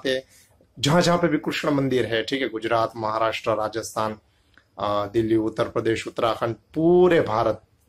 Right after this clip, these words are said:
देश में हर जगह पे मुनि। तो हमारे यहाँ पे गुजरात और महाराष्ट्र में देखा जाए तो सावन का महीना होता है, ठीक है,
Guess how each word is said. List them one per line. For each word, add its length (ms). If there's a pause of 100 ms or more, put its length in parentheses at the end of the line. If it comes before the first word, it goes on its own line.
(600)
देश 320
में 180 (680)
हर 120
जगह 220
पे 200
मुनि। 260 (800)
तो 360 (800)
हमारे 460
यहाँ 180
पे 180
गुजरात 460
और 120
महाराष्ट्र 480
में 140
देखा 240
जाए 360 (800)
तो 80
सावन 320
का 120
महीना 220
होता 320
है, 240 (680)
ठीक 160
है, 160